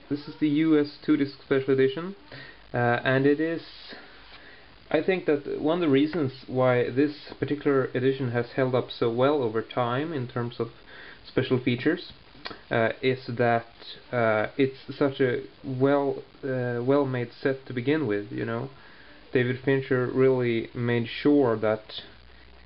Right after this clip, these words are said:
uh, the special features were, were good, and he had a big part in,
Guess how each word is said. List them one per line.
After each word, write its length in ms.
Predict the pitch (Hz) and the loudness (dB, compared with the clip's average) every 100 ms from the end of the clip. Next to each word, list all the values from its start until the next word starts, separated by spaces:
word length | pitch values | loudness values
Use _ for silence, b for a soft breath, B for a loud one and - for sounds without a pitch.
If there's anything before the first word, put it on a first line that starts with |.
| - | -2
uh, 180 | 113 110 | 0 0
the 120 | - | -2
special 360 | - 120 - 120 | -2 -4 -4 -6
features 460 | 123 117 123 113 127 | -4 -2 -2 -4 0
were, 400 | 117 113 107 110 | 4 4 2 0
were 140 | 127 117 | 0 0
good, 400 | 113 123 117 113 | 2 2 2 2
and 160 | 110 | -2
he 420 | 110 120 113 113 120 | -4 -4 -4 -4 -4
had 140 | 120 | -2
a 40 | 113 | 0
big 260 | 123 120 | -2 -4
part 360 | - 131 123 - | -2 0 0 -2
in, 340 | 123 117 117 | -6 -6 -8